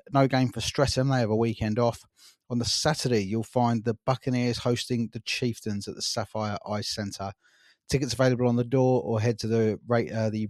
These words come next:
Romford Buccaneers social medias. Hit the links there to try and get your tickets. And the Solent Devils are hosting the Slough Jets at Planet Ice in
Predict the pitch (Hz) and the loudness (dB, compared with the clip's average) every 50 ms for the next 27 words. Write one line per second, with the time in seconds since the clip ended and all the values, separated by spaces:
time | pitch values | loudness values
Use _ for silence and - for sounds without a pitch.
0 | - - 117 120 113 110 123 110 - 110 - - 113 113 113 110 104 - - - | -8 -4 -2 -2 -2 -2 -4 -2 -2 -4 -4 -2 -2 -2 -2 -2 -2 -4 -6 -4
1 | - 113 110 - - 113 110 110 107 104 110 110 107 98 - - _ _ _ _ | -2 -2 -2 -2 -2 -2 -2 0 0 0 0 0 0 -2 -4 -10 _ _ _ _
2 | - _ _ - 135 - - 110 104 107 95 - - 110 107 107 104 - - 113 | -20 _ _ -8 -8 -6 -6 -6 -6 -4 -6 -4 -4 -2 -2 -2 -2 -4 -4 -2
3 | 104 101 101 - - 95 - - - 127 - - 127 - - - - - - _ | -2 -2 -2 -4 -6 -8 -8 -6 -6 -4 -2 -2 -2 -2 -2 -6 -8 -8 -10 _
4 | - _ _ _ _ _ _ _ 101 110 110 110 107 - - 131 123 123 120 113 | -20 _ _ _ _ _ _ _ 0 0 0 0 0 0 2 2 4 4 2 0
5 | - - 131 127 120 123 127 120 - 110 98 - - 127 123 113 - - 127 123 | 0 2 2 2 4 2 0 0 0 -2 -6 -4 -2 -2 -2 -2 -2 -2 -2 -2
6 | 120 117 107 - - _ - 113 107 - - - 127 123 120 117 113 107 98 - | 0 -2 -2 -4 -8 _ -6 -6 -4 -4 -2 0 0 2 2 2 2 0 -2 -4
7 | - 127 123 - - - - 104 107 - - - 117 110 107 82 87 110 110 104 | 0 2 2 2 0 -4 -8 -8 -8 -10 -6 -6 -4 -4 -4 -6 -6 -6 -6 -6
8 | - - 101 92 | -6 -6 -8 -10